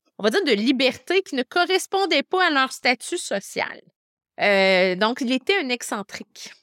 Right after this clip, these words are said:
euh, Maximilien de Bavière. Donc, il était intéressant pour ça parce qu'il va beaucoup marquer la personnalité de sa fille.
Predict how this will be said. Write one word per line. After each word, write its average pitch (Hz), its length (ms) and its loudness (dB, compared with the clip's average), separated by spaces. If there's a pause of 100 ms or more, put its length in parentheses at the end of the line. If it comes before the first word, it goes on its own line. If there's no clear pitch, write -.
(140)
euh, 196 120 -4
Maximilien 202 420 -4
de 208 60 -4
Bavière. 208 420 0
Donc, 214 180 -6
il 202 80 -6
était 220 140 -2
intéressant 214 480 0
pour 214 160 -4
ça 320 80 -4
parce 311 140 -2
qu'il 233 120 -6
va 214 100 2
beaucoup 220 300 -4
marquer 233 320 -4
la 262 100 -2
personnalité 196 460 -4
de 226 100 -2
sa - 140 -4
fille. 170 460 -6